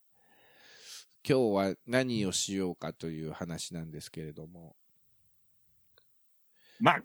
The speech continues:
Speaker 2: 今日ロックの日ですからね。
Speaker 1: ああ、ロックの日か。
Speaker 2: うん。
Speaker 1: 孫さん、一個だけさ、
Speaker 2: うん。
Speaker 1: 孫さん怒ってます。やっていい？
Speaker 2: あら、珍しいね。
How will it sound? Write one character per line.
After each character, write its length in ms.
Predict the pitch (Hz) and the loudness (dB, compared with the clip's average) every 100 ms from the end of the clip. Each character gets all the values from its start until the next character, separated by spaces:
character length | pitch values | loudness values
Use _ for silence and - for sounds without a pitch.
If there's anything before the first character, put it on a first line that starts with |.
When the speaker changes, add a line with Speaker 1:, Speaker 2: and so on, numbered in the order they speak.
| - | 8
Speaker 2:
今 140 | 208 | 10
日 60 | 147 | 10
ロ 140 | 170 | 8
ッ 60 | 202 | 6
ク 100 | - | 8
の 120 | 233 | 8
日 120 | 135 131 | 8 6
で 100 | 117 | 4
す 80 | |
か 100 | - | 4
ら 100 | 101 | 2
ね。 240 | 95 123 123 _ _ | 6 4 4 _ _
Speaker 1:
あ 340 | - 139 170 151 | -2 4 6 6
あ、 60 | |
ロ 120 | 143 208 | 6 4
ッ 60 | 208 | 2
ク 120 | 180 | 0
の 120 | 160 | 0
日 160 | 131 117 | 0 -2
か。 460 | 113 101 82 87 - _ - - _ _ _ _ | 2 2 2 -2 -12 _ -18 -18 _ _ _ _
Speaker 2:
う 80 | 113 | 8
ん。 340 | 113 104 92 - | 8 8 4 2
Speaker 1:
孫 280 | 156 277 330 | 4 4 2
さ 160 | 339 | 2
ん、 80 | 302 | 2
一 260 | 247 240 - | 0 -2 -4
個 160 | - 339 | 0 6
だ 140 | 330 | 6
け 180 | 302 311 | 6 0
さ、 560 | 311 294 220 135 92 - _ _ - _ _ _ _ _ _ _ _ | 4 6 6 4 0 -10 _ _ -20 _ _ _ _ _ _ _ _
Speaker 2:
う 80 | 131 | 4
ん。 280 | 135 113 110 | 6 4 0
Speaker 1:
孫 380 | 117 160 208 262 | 4 6 6 6
さ 160 | 285 | 6
ん 120 | 254 220 | 8 6
怒 260 | 220 269 | 6 4
っ 100 | 285 | 4
て 160 | - 208 | 6 6
ま 160 | 147 | 6
す。 160 | 131 123 | 0 -4
や 160 | 113 110 | -4 -4
っ 100 | - | -4
て 80 | 147 | 0
い 160 | 135 85 | 0 0
い？ 60 | 139 135 _ _ _ _ _ _ _ _ | -6 -8 _ _ _ _ _ _ _ _
Speaker 2:
あ 400 | 220 240 226 - | 10 10 8 4
ら、 140 | 175 160 | 4 6
珍 180 | 180 | 6
し 140 | 151 139 | 6 4
い 40 | |
ね。 100 | 104 | 2